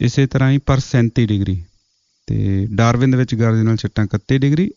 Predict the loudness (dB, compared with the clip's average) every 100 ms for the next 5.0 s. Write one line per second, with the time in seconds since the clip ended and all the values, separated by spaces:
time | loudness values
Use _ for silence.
0 | -2 0 2 2 0 0 -2 -10 -12 -14
1 | _ -2 0 2 0 2 0 0 -2 0
2 | 0 0 0 -4 -14 -20 -20 _ -6 -4
3 | -2 -4 -4 -2 0 0 -2 -4 0 2
4 | 2 2 0 -2 -2 -2 0 0 0 -2